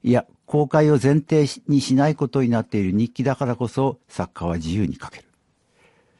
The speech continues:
人生という小説の中の登場人物としての自分を。もしかすると、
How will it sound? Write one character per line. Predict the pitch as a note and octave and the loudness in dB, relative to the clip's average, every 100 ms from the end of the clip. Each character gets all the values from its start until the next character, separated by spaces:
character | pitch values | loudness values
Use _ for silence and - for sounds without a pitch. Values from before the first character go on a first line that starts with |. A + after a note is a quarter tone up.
| _ _ _ | _ _ _
人 | C#3+ E3+ | 2 2
生 | D3+ A#2+ | 4 2
と | B2 | 2
い | A2 | 2
う | G#2+ | 2
小 | C3 A2 | -2 -2
説 | B2+ - | -4 0
の | A2 | 0
中 | A2 G#2+ | 0 -2
の | F2+ | -4
登 | E2 A#2+ A#2+ | -4 -4 -2
場 | A#2 A#2+ | 0 0
人 | G#2+ A2+ | 0 -2
物 | G#2+ - - | -2 -10 -12
と | - | -12
し | |
て | - | -6
の | E2+ | -6
自 | C2 - | -6 -10
分 | - E2 D2+ | -8 -6 -6
を。 | - _ _ _ _ _ _ _ _ _ _ _ - | -8 _ _ _ _ _ _ _ _ _ _ _ 0
も | C#3 | 2
し | - | 2
か | C3 | 0
す | - | 0
る | A2 | -2
と、 | - A2 G2+ | 0 0 0